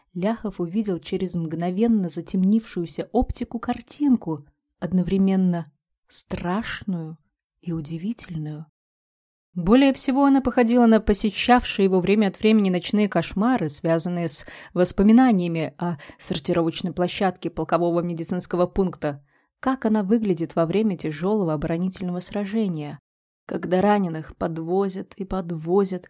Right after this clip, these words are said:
а врачей из штатных четырех в лучшем случае два,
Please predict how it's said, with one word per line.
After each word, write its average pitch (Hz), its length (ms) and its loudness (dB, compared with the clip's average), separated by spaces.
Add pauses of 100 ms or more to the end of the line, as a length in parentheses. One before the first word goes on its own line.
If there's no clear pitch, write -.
(280)
а 175 140 2
врачей 202 680 0
из 165 160 -6
штатных 190 640 -4
четырех 185 520 -4
в 160 180 -4
лучшем 175 420 -4
случае 185 460 -2
два, 165 340 0